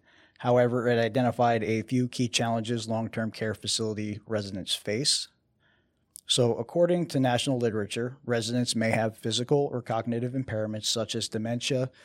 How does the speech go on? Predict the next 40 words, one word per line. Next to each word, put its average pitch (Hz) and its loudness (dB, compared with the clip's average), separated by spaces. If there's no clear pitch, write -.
that 120 4
may 135 8
mean 139 8
they 123 6
need 120 4
help 113 2
voting 107 0
or 107 -2
requesting 107 -2
mail-in 101 -2
ballots. 110 2
Further, 135 4
they 127 4
may 120 4
have 117 2
limited 113 2
access 113 2
to 113 -2
election 113 0
information 117 0
and 110 -2
may 113 0
have 117 0
few 131 2
opportunities 123 0
to 113 -4
talk 117 -4
or 113 -4
to 113 -4
learn 117 -4
about 113 0
candidates 117 -2
or 139 2
issues 127 0
with 123 -4
people 120 2
outside 107 0
of 95 -10
their 104 -4
facility. 123 0